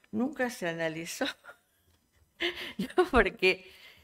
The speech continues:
era como que me llamó la atención. Sí tenía tratamientos psiquiátricos con medicación, pero yo de lo que he leído en las biografías no,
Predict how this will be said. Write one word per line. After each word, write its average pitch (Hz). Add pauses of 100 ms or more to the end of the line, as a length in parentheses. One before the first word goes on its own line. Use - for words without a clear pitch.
(200)
era 269
como 196
que 196
me 196
llamó 240
la 269
atención. 202
Sí 277
tenía 226
tratamientos 190
psiquiátricos 226
con 151
medicación, 233 (760)
pero 196
yo 233
de 226
lo 185
que 196
he -
leído 196
en 190
las 165
biografías 175
no, 156